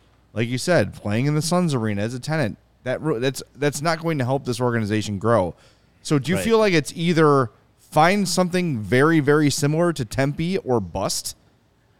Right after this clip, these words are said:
Speaker 1: 'Cause it feels
Speaker 2: Yeah,
Speaker 1: like
Speaker 2: I mean,
Speaker 1: the
Speaker 2: and like,
Speaker 1: N H L should
Speaker 2: okay.
Speaker 1: just say, like, "No, we're not doing this again if we're gonna just middle it again," where you're gonna be,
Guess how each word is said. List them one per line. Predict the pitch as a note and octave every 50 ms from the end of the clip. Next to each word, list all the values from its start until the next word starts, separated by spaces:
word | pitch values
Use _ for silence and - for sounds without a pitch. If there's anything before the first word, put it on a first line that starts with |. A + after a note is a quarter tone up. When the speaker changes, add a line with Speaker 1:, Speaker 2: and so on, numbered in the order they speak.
| _ _ _
Speaker 1:
'Cause | - - E3 D3
it | D#3 -
feels | - G#3 A#3 - B3 -
Speaker 2:
Yeah, | - A3
Speaker 1:
like | G#3 G3+ F#3 - -
Speaker 2:
I | C3
mean, | C#3 D3 C3+ D3+
Speaker 1:
the | F3
Speaker 2:
and | G#3 A#3
like, | B3
Speaker 1:
N | A#3 F3
H | -
L | G3 G#3+ A3+ G#3+
should | D#3 F#3 E3+
Speaker 2:
okay. | D3
Speaker 1:
just | F3+ F3+ -
say, | - G3 G#3 G#3+
like, | F#3+ D#3+ D3 C#3 A2+ A#2
"No, | C3 E3+ A3 B3+ C#3+ F2 A1+ - - _ _ _ _ _ -
we're | C#3 E3 E3
not | E3 F#3+ G#3 - - C#3+
doing | D#3+ F#3+ G#3+ G3+ F3 D3+
this | D3 D3 C#3 - - -
again | C3 C3+ B2 C#3 D#3 D3 A2 F2+ E2+ E2+ - - _ _ -
if | C3+ C3+ A#2
we're | C#3+ D3+
gonna | C3 D3+ D3+ C#3+
just | C3+ B2+ C3+ A2+
middle | A2+ B2+ C#3 D3 C#3+ B2 A#2+
it | G#2+
again," | G2+ G2 G2+ G2+ G2+ G#2 A2
where | A2+ A#2+
you're | C3 C3 A#2+
gonna | C3 C3 B2
be, | G#2+ A#2 B2 B2 B2 B2 A2+